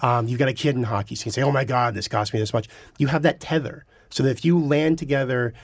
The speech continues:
at a conference in Windsor, Ontario for something, and you end up in a bar, you have that, you have that tether as, as Canadians. If I can make a, maybe a clearer example. Um, last year, our son was starting grade two at a school here in Toronto.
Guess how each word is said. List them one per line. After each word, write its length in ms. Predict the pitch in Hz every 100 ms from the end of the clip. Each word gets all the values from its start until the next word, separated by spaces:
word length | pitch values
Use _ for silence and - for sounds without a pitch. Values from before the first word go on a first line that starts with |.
| -
at 100 | 139
a 60 | 117
conference 560 | - 139 147 143 123 -
in 120 | 104
Windsor, 300 | 135 143 131
Ontario 540 | 127 120 123 117 110
for 140 | 104 -
something, 400 | - - - 87
and 80 |
you 100 | 117
end 140 | 131 135
up 100 | 131
in 80 | 120
a 120 | 110
bar, 600 | 107 120 123 - - - - - -
you 80 | 117
have 160 | 139
that, 240 | 135 127 - _
you 100 | 135
have 80 | 131
that 140 | 135
tether 340 | - 120 110 107
as, 240 | 107 104 -
as 100 | -
Canadians. 400 | - 113 - 139
If 80 | 143
I 80 |
can 80 | 151
make 160 | 143 131
a, 40 |
maybe 220 | 123 117
a 60 | 113
clearer 320 | - 151 123
example. 480 | 107 - 131 - - - - - -
Um, 320 | 127 120 113
last 340 | 120 143 139 135
year, 300 | 123 113 104 - - - _
our 340 | - 127 123 117
son 420 | 113 - 120 117
was 120 | 107
starting 340 | 104 120 110 104
grade 280 | 110 110 104
two 360 | 117 104 98 -
at 80 | -
a 40 |
school 280 | 104 - 113
here 180 | 107 104
in 80 | 98
Toronto. 400 | - 53 -